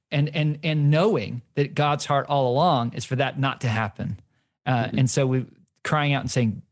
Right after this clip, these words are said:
Speaker 1: "Ju-, bring justice, God, you know, end the enemies, figure this out." Like, uh, it makes you think of Psalm eighty-eight, which we just released last week,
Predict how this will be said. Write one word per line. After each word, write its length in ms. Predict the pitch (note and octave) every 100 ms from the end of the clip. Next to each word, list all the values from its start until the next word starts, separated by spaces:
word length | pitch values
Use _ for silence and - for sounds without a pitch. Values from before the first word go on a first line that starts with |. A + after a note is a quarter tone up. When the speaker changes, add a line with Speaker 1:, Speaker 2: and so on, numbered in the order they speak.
| -
Speaker 1:
"Ju-, 120 | D3 -
bring 300 | D#3+ D#3+ C3
justice, 460 | E3+ B2+ - B2
God, 280 | - A2 - - _ _ _ _ -
you 100 | C3
know, 180 | A2 G#2 _ _ _ _ _ -
end 240 | D#3 F3+
the 120 | D3+ D#3+
enemies, 440 | C#3 A2 F#2+ - _ _ _ _ - - -
figure 300 | - F3 E3+
this 200 | D#3 D3
out." 240 | E3 A2+ -
Like, 220 | C3+ A#2 -
uh, 240 | D3 A2+ - G2 _ _
it 100 | -
makes 220 | E3 E3 -
you 60 |
think 120 | D3+ C#3+
of 40 |
Psalm 200 | D3 C3+
eighty-eight, 420 | B2 A#2 B2 C#3+ - _ _ _ _ -
which 180 | A#2+
we 60 | B2
just 200 | B2+ A#2+
released 280 | A#2+ A2 -
last 180 | G#2 -
week, 160 | A#2+